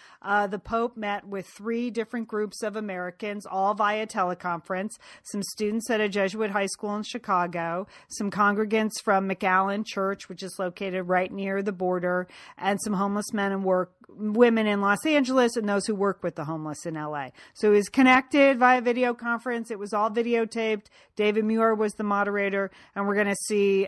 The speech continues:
um, the whole thing on Friday night. But I have to tell you, that Pope every day seems to be saying some surprising things.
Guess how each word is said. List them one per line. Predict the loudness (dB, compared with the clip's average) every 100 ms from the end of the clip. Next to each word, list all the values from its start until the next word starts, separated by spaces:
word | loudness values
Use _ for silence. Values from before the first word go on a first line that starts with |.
| 2
um, | 2 2 0 -6 -4
the | 0
whole | 2
thing | 2 0 -2
on | -2
Friday | -2 -2 -2
night. | -2 -4 -12 -20 _
But | 2
I | 4
have | 2
to | -2
tell | 2 2
you, | 4
that | 4 4
Pope | 2 2 2
every | -2 0 0
day | 2 2 0
seems | -4 -6 -6
to | -4
be | -2
saying | 0 0 0
some | -4 -4
surprising | -4 0 0 0 -4
things. | -8 -10 -12